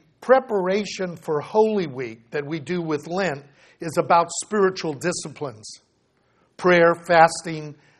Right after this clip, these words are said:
and kind of getting ourselves together. This period of time is about provoking one another unto love and good works so that you reconcile relationships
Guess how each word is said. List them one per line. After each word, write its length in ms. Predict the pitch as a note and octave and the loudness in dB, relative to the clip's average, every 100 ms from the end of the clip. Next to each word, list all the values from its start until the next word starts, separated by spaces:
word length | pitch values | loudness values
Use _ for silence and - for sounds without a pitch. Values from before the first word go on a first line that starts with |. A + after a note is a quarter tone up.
| _ - | _ -4
and 380 | D3+ C#3+ C#3+ C3 _ _ | 0 2 0 -6 _ _
kind 240 | - E3+ | 2 2
of 120 | D#3 C3 | 2 2
getting 300 | F3+ E3 D3+ | 2 2 2
ourselves 460 | C#3+ - F3+ E3+ | 0 2 4 4
together. 600 | E3+ D3+ C3 C3 C#3+ D#3 - _ _ _ _ | 2 -4 -2 0 0 -4 -10 _ _ _ _
This 340 | B2+ B2 G3+ C#4+ - - - _ _ _ _ _ _ _ - | -14 4 6 6 0 -12 -18 _ _ _ _ _ _ _ 2
period 400 | F#3 F3 E3 D#3 | 4 6 4 0
of 140 | C#3+ | -2
time 400 | E3+ D#3+ E3 E3 | 0 2 2 0
is 240 | F3+ E3+ E3 | -4 -2 0
about 380 | E3 F3 F3 - | 6 6 6 0
provoking 560 | E3+ G#3 A3 A3+ F#3 | 0 2 2 0 -2
one 200 | F#3 F#3+ | 0 0
another 440 | F#3 F3+ F#3+ F#3 F3+ - - | 0 0 2 0 -4 -14 -6
unto 280 | F3+ D3+ | -4 -2
love 300 | E3 F3 G3 F3 | 2 6 6 4
and 160 | D#3+ | -2
good 220 | E3 F#3+ E3 | 0 0 4
works 300 | G3+ G3+ G3+ - _ | 6 6 2 -20 _
so 200 | - F#3 | -4 -2
that 340 | F3 F3+ F3+ E3+ | 2 2 2 -2
you 160 | F3 F3 | -6 0
reconcile 800 | G3 G3 F#3+ F3 - F#3 F3+ | 0 0 -6 -6 0 4 6
relationships 1000 | E3+ E3 F3+ C4+ C4+ G#3+ F3 - F3+ E3+ | 4 2 2 0 -2 -8 -8 -4 -4 -4